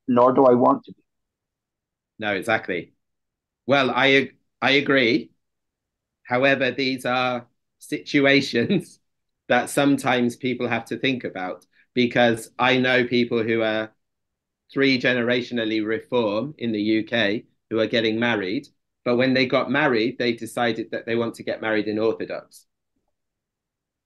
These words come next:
Speaker 2: because they didn't want their children's status to be questioned, um, when they get married.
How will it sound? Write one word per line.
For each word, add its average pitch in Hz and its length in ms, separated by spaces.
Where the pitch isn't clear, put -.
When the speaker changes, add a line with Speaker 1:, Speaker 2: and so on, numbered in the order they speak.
Speaker 2:
because 117 240
they 113 120
didn't 123 280
want 120 380
their 110 180
children's 110 600
status 110 680
to 113 80
be 101 140
questioned, 113 720
um, 104 580
when 107 240
they 123 180
get 101 160
married. 80 340